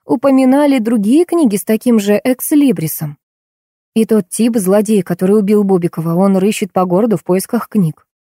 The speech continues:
Вспомнив про экслибрис, я снова открыла первую страницу, пригляделась к рисунку. Три книги, две закрытые,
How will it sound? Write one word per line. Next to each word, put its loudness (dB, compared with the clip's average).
Вспомнив 0
про 0
экслибрис, -2
я 0
снова 0
открыла -2
первую -2
страницу, 0
пригляделась -2
к -20
рисунку. -6
Три 0
книги, 0
две 0
закрытые, -2